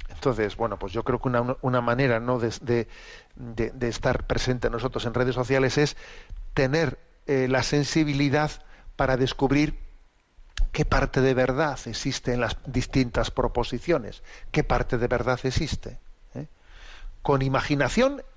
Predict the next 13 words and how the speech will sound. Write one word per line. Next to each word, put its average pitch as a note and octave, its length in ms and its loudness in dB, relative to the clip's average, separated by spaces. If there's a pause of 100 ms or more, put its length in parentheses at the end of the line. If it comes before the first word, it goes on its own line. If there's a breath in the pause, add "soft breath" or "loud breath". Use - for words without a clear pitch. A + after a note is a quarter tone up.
y C#3+ 160 2
buen C#3+ 340 4
humor, A2+ 440 -4
porque C3 280 2
lo B2+ 120 4
de B2+ 100 4
la B2 80 6
imaginación C3 720 2
y E3 40 4
el C#3 100 4
buen D3+ 220 4
humor, D3 360 4 (720 loud breath)
eh, B2 440 4